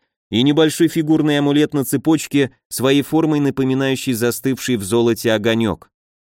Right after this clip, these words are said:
Украшение было инкрустировано россыпью мелких рубинов и довольно крупным бриллиантом в центре.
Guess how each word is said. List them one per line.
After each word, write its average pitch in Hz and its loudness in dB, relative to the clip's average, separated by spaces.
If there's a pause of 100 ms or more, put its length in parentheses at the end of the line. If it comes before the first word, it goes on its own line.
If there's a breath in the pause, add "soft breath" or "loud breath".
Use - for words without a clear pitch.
(420)
Украшение 190 0
было 190 4
инкрустировано 170 0
россыпью 156 0
мелких 147 0
рубинов 135 -2 (320)
и 90 -4
довольно 135 2
крупным 143 0
бриллиантом 127 0
в - -12
центре. 87 -2